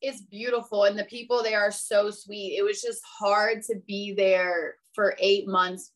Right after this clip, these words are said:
with the way the sun is there. So the sun would come up at, like, eleven thirty in the morning and set at, like, three in the afternoon.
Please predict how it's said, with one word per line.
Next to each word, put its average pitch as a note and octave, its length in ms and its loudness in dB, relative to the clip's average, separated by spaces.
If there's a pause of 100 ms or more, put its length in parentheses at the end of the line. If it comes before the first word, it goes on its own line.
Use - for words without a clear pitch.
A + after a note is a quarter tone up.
(180)
with G3 280 0
the F#3+ 120 2
way F#3+ 240 4
the F#3 120 -4
sun G3 480 0
is A#3+ 360 -2
there. B3 280 -2
So A#3 160 -4
the G3 100 -6
sun G#3+ 300 2
would A3 180 -6
come G3+ 180 -2
up G3+ 160 4
at, F#3 80 -4
like, F#3+ 160 -2
eleven F3+ 400 -2
thirty F#3+ 280 0
in F3 40 -4
the E3+ 80 -14
morning F3 300 -10
and D4+ 100 -8
set - 400 -2
at, - 120 -6
like, - 180 -6 (260)
three F#3 440 -6
in F3+ 80 -6
the F#3+ 80 0
afternoon. D4 640 -4